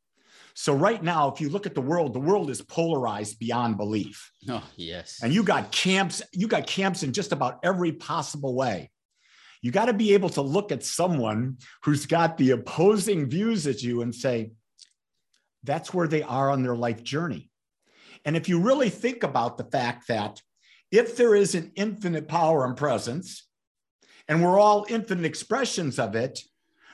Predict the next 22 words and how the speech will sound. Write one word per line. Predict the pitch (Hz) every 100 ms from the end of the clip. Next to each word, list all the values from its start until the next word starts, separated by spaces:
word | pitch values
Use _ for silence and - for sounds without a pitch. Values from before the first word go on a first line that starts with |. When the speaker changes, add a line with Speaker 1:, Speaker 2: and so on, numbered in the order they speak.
| 151
Speaker 1:
that | 208 233
means | 233 190
there | 202
will | 196 196 -
always | 196 262 302 277 185 165 123
be | 170 160 156 -
infinite | 196 190 185 160 147
expressions | 135 - - 160 - 143 123 123
of | 104
it. | 104
There | 214
will | 240
never | 226 262 277 269
be, | 214 165
we | 196
will | 202
never | 208 262 277
see | - 208 156
things | 196 170 147
the | 151
same | - 147 139
way, | 127 117 156